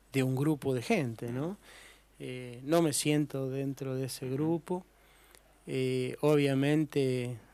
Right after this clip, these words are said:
Speaker 1: si uno está en política y va a seguir trabajando en esto, eh, va, eh, m-, aunque parezca o no, eh, raro, sale de un consenso que tenemos nosotros dentro de nuestro grupo de trabajo
Speaker 2: Ujú.
Speaker 1: también.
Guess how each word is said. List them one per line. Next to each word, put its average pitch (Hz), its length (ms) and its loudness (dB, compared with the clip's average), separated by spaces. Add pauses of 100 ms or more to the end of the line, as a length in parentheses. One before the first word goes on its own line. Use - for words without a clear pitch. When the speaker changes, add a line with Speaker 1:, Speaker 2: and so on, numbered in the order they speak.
(240)
Speaker 1:
si - 320 2
uno 143 320 2
está 139 180 -2
en 131 120 0
política 156 640 0
y 127 80 0
va 131 140 0
a - 20 0
seguir 131 400 -2
trabajando 131 640 -4
en 131 100 -2
esto, 165 400 -6 (680)
eh, 131 440 -10 (380)
va, 143 240 2
eh, 120 400 -6 (300)
m-, 120 140 -10 (160)
aunque 127 480 -2
parezca 143 560 0
o 135 100 -2
no, 135 580 0 (140)
eh, 135 380 -8 (360)
raro, 156 520 4 (380)
sale 147 420 2
de 131 100 2
un 131 140 0
consenso 143 840 2
que 139 100 -8
tenemos 135 480 -4
nosotros 135 640 -2
dentro 139 540 0
de 123 100 -2
nuestro 123 340 -4
grupo 127 340 -2
de 120 120 -6
trabajo 131 520 -4
Speaker 2:
Ujú. 120 80 -16
Speaker 1:
también. 151 580 0